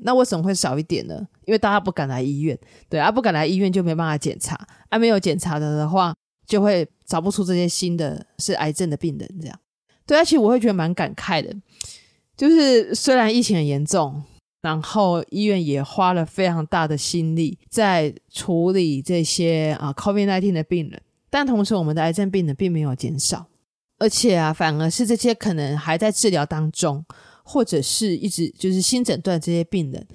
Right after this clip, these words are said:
可能会因为疫情的关系不敢来医院，对，然后就会变得，呃，治疗，原本的治疗可能必须延后，或者是就是必须暂缓一阵子这样。然后相对的，因为在做癌症治疗的病人们，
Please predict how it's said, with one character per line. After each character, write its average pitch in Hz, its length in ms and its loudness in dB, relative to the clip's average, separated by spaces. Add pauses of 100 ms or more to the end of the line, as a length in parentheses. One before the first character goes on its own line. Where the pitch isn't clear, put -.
(200)
可 214 140 -2
能 190 120 2
会 262 220 2
因 247 100 0
为 240 120 2
疫 233 100 2
情 185 160 -2
的 165 100 0
关 175 220 -2
系 185 100 -2
不 185 120 -2
敢 156 160 -2
来 139 160 -2
医 147 160 -4
院， 156 260 -2 (460)
对， 175 160 2
然 151 100 -2
后 185 320 2
就 196 140 0
会 185 100 2
变 170 320 -2
得， 131 300 -2 (100)
呃， 135 240 -6
治 233 200 4
疗， 156 200 0
原 190 180 2
本 294 80 4
的 190 80 2
治 226 140 0
疗 170 140 2
可 160 140 -4
能 143 120 -2
必 185 180 -2
须 160 520 0
延 151 280 -2
后， 196 400 0 (260)
或 165 220 -2
者 - 60 -8
是 165 100 -4
就 175 120 -2
是 170 40 -4
必 175 120 -2
须 180 80 0
暂 220 320 -2
缓 151 200 -4
一 143 80 -6
阵 156 280 -4
子 - 240 -10
这 - 120 -6
样。 - 140 -6 (300)
然 214 120 0
后 285 80 4
相 233 260 0
对 233 200 4
的， 175 100 4
因 185 80 0
为 214 80 4
在 208 160 2
做 196 240 2
癌 165 100 2
症 185 220 -2
治 185 240 -2
疗 143 260 0
的 143 160 -4
病 170 240 -4
人 131 140 -4
们， 139 180 -6